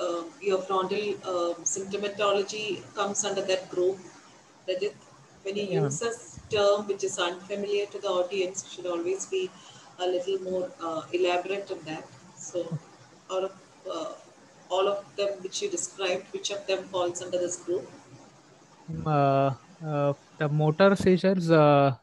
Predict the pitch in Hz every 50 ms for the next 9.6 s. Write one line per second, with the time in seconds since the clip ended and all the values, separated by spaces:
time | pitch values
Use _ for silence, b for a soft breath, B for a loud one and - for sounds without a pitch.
0 | _ - 156 151 - - 185 190 196 190 185 - - - - 185 175 180 175 175
1 | 170 170 180 180 - - 170 165 160 170 175 175 - - - - _ _ _ _
2 | _ _ _ _ _ _ _ _ _ _ _ _ _ _ _ - 147 147 147 143
3 | 143 143 143 139 139 139 131 - _ _ - 147 151 147 147 143 139 135 131 127
4 | - - 160 151 151 - 185 185 180 - 170 165 156 - 180 170 185 190 202 -
5 | - - 160 156 151 147 147 147 143 139 - _ _ _ _ _ _ _ _ -
6 | 160 156 160 165 156 156 - - 190 - 165 160 151 151 151 147 143 - - 165
7 | 156 156 175 165 - 175 170 165 165 165 165 165 165 160 156 151 147 143 131 123
8 | _ _ - 151 151 147 143 139 147 147 151 151 - 175 165 175 170 - - -
9 | - - 160 156 147 147 147 143 143 143 143